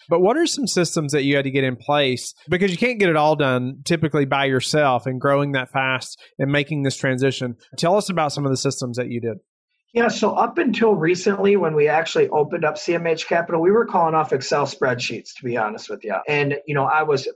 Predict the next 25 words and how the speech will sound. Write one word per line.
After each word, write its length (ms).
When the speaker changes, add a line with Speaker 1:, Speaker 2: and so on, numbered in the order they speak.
Speaker 2:
fortunate 500
because 540
a 60
lot 180
of 80
the 60
people 400
that 160
worked 240
for 220
me, 120
they 140
had 220
kinda 220
seen 300
me 140
grow 260
and 100
develop. 520
So 240
they 320
said, 260
you 80
know, 160
"Hey, 220